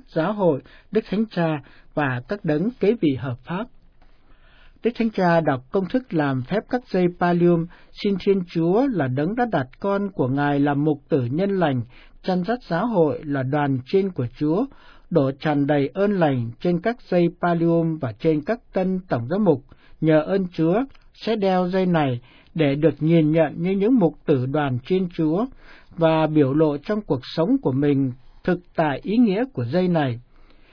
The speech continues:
Xin cho các vị mục tử nhận lấy ách tin mừng đặt lên vai mình và ách ấy trở nên dịu dàng để các vị đi trước người khác trong việc sống các giới răn của Chúa,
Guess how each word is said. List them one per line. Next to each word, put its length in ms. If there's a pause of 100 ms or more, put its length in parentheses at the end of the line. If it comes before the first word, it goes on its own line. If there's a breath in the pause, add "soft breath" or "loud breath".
(120)
Xin 320
cho 160
các 200
vị 120
mục 200 (100)
tử 400 (340 soft breath)
nhận 220
lấy 240
ách 220 (160)
tin 240
mừng 240 (200)
đặt 260
lên 260
vai 200
mình 280 (480 soft breath)
và 200
ách 180
ấy 280
trở 160
nên 260
dịu 280
dàng 440 (260)
để 180
các 200
vị 340
đi 300
trước 260
người 160
khác 320 (440 soft breath)
trong 180
việc 200
sống 340
các 240
giới 260
răn 280
của 160
Chúa, 380